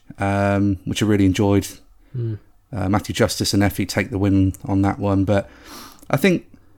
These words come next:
Speaker 1: main event wise, obviously, you get your two death matches. And some of it leads, obviously, the, the, the women's one was Charlie Evans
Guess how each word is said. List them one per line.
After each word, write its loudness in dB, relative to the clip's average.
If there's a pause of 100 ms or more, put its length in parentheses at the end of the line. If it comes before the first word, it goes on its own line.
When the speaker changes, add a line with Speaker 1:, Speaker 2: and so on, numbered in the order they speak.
(180)
Speaker 1:
main 6
event 4
wise, 8
obviously, 4
you 2
get 0
your 0
two 4 (600)
death 2
matches. -6 (720)
And 2
some 0
of 0
it -2
leads, 0
obviously, 0
the, 4
the, 0
the 2
women's 4
one -2 (400)
was 4
Charlie 4
Evans 2